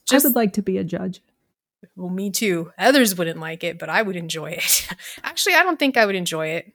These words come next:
Speaker 2: if we're
Speaker 1: Oh,
Speaker 2: being
Speaker 1: I would.
Speaker 2: honest. I take that back. It would be horrible, all the stuff you'd have to listen to. And
Speaker 1: I wouldn't mind
Speaker 2: uh,
Speaker 1: being an executioner.
Speaker 2: You don't think so? You think you'd, uh,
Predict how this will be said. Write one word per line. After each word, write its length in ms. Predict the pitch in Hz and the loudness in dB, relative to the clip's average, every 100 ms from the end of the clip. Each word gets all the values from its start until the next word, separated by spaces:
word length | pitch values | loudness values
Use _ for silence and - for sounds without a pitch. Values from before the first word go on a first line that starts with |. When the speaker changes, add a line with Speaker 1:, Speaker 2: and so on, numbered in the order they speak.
| _ - | _ -12
Speaker 2:
if 140 | - | 2
we're 60 | 190 | 6
Speaker 1:
Oh, 40 | |
Speaker 2:
being 180 | 156 165 | 6 2
Speaker 1:
I 40 | |
would. 60 | 160 | -2
Speaker 2:
honest. 240 | 165 220 | -2 2
I 80 | 214 | 2
take 240 | 208 202 190 | 2 0 0
that 160 | 160 | 0
back. 340 | 160 156 165 208 | -2 -4 -2 -2
It 100 | 214 | 2
would 240 | 233 185 | 0 0
be 180 | 208 190 | -4 -4
horrible, 500 | 185 185 175 170 170 | -6 -4 -2 -2 -2
all 160 | 175 175 | -2 -2
the 120 | 180 | -2
stuff 260 | - 180 | -2 -2
you'd 120 | 196 185 | -2 -2
have 140 | 180 | -2
to 100 | 180 | -4
listen 380 | 175 175 180 180 | -4 -4 -4 -4
to. 500 | 180 175 170 175 165 | -4 -4 -2 -2 -2
And 340 | 156 - 175 _ - - - - | -4 -6 -14 _ -20 -20 -20 -2
Speaker 1:
I 60 | 240 | 4
wouldn't 220 | 381 453 | 4 6
mind 180 | 262 269 | 6 6
Speaker 2:
uh, 40 | 285 | 6
Speaker 1:
being 200 | 254 196 | 6 6
an 140 | 165 | 4
executioner. 920 | 160 - 143 - 175 - 131 135 147 _ _ _ _ _ _ _ _ _ _ | -2 -4 -6 -2 -4 -4 -6 -6 -8 _ _ _ _ _ _ _ _ _ _
Speaker 2:
You 120 | 208 202 | -2 2
don't 180 | 233 | 4
think 160 | 254 262 | 4 2
so? 240 | - 277 277 | 4 2 0
You 140 | 220 | -4
think 240 | 220 214 | -2 -2
you'd, 180 | 220 214 | -2 0
uh, 280 | 214 208 | 2 2